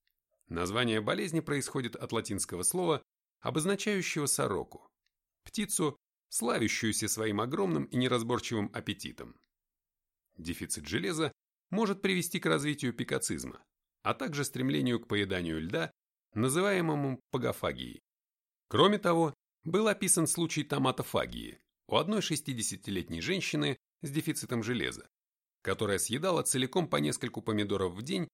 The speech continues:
на протяжении двух месяцев. Ее перестало тянуть к помидорам, как только вылечили ее анемию. Почему после соленой пищи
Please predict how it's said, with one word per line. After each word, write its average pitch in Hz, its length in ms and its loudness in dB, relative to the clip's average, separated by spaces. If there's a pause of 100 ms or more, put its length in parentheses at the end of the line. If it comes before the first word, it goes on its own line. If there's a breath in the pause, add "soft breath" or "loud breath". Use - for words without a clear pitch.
(280)
на 139 120 2
протяжении 131 560 0
двух 117 240 -2
месяцев. - 580 -6 (600)
Ее 92 220 0
перестало 85 520 -2
тянуть 85 320 -6
к - 60 -20
помидорам, 151 540 -2 (300)
как - 220 -6
только 175 300 2
вылечили 180 440 0
ее 160 240 4
анемию. 160 520 0 (920)
Почему 101 380 0
после 87 300 -6
соленой 76 420 -4
пищи 165 440 -4